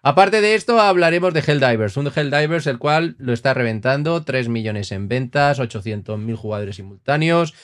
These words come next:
una auténtica locura a la cual se le está yendo de las manos a Arrowhead. Veremos al máximo responsable,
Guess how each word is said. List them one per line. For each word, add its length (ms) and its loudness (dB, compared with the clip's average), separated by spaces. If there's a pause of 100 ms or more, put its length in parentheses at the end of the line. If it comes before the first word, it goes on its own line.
(220)
una 180 2
auténtica 480 0
locura 300 -2
a 20 -4
la 160 -2
cual 180 -2
se 120 -6
le 60 -4
está 200 -2
yendo 280 0
de 120 -2
las 200 -2
manos 380 -4
a 160 -2
Arrowhead. 520 -10
Veremos 340 -10
al 80 -8
máximo 380 -10
responsable, 680 0